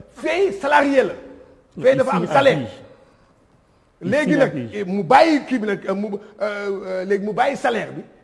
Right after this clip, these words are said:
Speaker 1: léegi mu ngi dem. Léegi nag, man, c'est ça, là, laay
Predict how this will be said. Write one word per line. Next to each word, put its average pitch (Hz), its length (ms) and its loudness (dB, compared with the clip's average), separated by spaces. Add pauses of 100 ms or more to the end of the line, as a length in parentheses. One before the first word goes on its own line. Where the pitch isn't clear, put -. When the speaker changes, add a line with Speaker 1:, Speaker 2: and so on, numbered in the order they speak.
(160)
Speaker 1:
léegi 226 240 0
mu 233 100 -2
ngi 208 120 -4
dem. 151 200 -4
Léegi 349 300 4
nag, 247 160 0 (720)
man, 185 200 -8
c'est 143 140 -16
ça, 160 140 -20
là, 185 540 -4
laay 156 220 -10